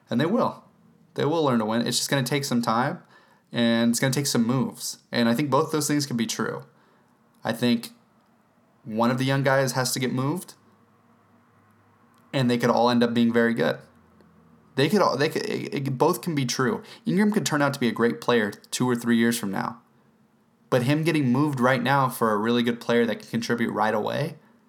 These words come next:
would also make sense, given where the team's at, and given the young guys you could still fall back on.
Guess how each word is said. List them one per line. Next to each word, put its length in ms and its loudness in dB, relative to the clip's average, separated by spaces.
would 160 0
also 400 0
make 240 -2
sense, 640 -4
given 320 0
where 100 0
the 100 0
team's 320 -2
at, 300 2
and 520 0
given 240 0
the 80 0
young 240 0
guys 240 0
you 60 0
could 100 0
still 180 -2
fall 180 -2
back 300 -2
on. 160 -6